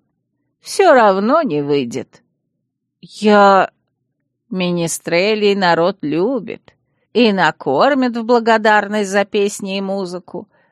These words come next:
и угол выделит для ночлега. А уж в трактирах да тавернах и заплатят, коли угодишь. А благородные, пусть и нищие, стихам обучены, грамоте,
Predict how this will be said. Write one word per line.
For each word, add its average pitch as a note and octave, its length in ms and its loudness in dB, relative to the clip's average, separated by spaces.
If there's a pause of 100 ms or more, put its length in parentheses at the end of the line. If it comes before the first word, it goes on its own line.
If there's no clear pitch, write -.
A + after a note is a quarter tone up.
(260)
и A#3 40 4
угол G3 520 2
выделит F#3 540 0
для F3+ 180 2
ночлега. E3+ 840 -2 (460)
А E3+ 240 2
уж F#3 180 -4
в - 80 -18
трактирах A3+ 840 -2
да G#3+ 160 0
тавернах A#3 880 -2
и D4+ 100 -4
заплатят, A3 880 -2
коли G#3 340 -2
угодишь. F#3+ 800 -4 (580)
А F3+ 180 2
благородные, F3 1200 -2
пусть G#3+ 340 -6
и F3+ 100 -2
нищие, C3 760 -10 (260)
стихам A#3+ 800 0
обучены, A3+ 760 -4
грамоте, F#3+ 920 -2